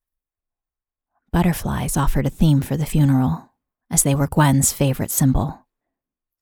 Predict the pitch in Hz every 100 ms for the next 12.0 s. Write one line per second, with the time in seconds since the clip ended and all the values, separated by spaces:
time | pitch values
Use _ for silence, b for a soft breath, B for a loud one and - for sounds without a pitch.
0 | - - 190 175 - 175 160 160 160 170
1 | 151 156 175 170 - 170 160 170 180 _
2 | _ - - 151 131 160 - _ _ _
3 | _ _ - 175 - 185 - 147 127 -
4 | 143 131 - 135 127 - - 156 156 -
5 | _ _ _ _ _ _ - 160 - 170
6 | 156 120 120 - _ _ _ _ _ _
7 | _ _ _ _ _ _ - - 170 180
8 | 208 196 160 160 160 - 151 139 - -
9 | 156 127 135 - 180 156 180 - 160 165
10 | 170 - 147 135 143 - 147 - 147 135
11 | - 151 143 139 131 135 127 165 -